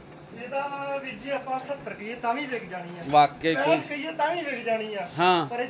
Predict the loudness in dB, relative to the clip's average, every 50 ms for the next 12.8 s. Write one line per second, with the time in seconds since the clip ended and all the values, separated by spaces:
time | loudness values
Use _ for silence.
0 | -4 -4 -4 -4 -4 -4 -6 -4 -4 -6 -8 -8 -4 0 2 4 6 6 4 2
1 | 0 -4 -2 0 0 0 -2 -4 -8 -12 -16 -16 -16 -18 -18 -10 0 4 6 8
2 | 8 8 8 6 4 2 2 2 2 2 0 6 10 12 12 12 12 12 10 10
3 | 10 10 10 10 8 4 0 -2 -2 -4 -8 -8 -8 -8 -8 -8 -10 -14 -18 -8
4 | -2 -2 0 0 0 -2 -4 -4 -6 -6 -8 -10 -12 -10 -10 -10 -10 -6 -2 -2
5 | -2 -2 -2 -4 -2 -2 0 0 -2 -4 -6 -8 -6 -6 -6 -6 -8 -8 -8 -8
6 | -6 -4 -4 -4 -4 -2 0 4 4 4 4 4 0 -2 -2 0 0 0 2 4
7 | 4 4 4 6 6 6 6 4 2 0 -4 -8 -8 -10 -2 6 8 8 8 8
8 | 6 4 4 6 6 6 6 4 2 2 2 2 0 0 -2 0 0 0 -2 -2
9 | -2 0 0 2 0 0 -2 2 2 2 2 2 0 2 2 2 2 0 -2 -4
10 | -6 -8 -8 -8 -10 -8 -10 -10 -6 -6 -4 -4 -6 -8 -8 -6 -4 -4 -4 -4
11 | -6 -8 -10 -6 -4 -4 -2 -2 -4 -6 -4 -2 0 0 2 0 -2 -2 -6 -8
12 | -8 -8 -8 -8 -8 -10 -10 -10 -10 -10 -10 -10 -10 -10 -10 -10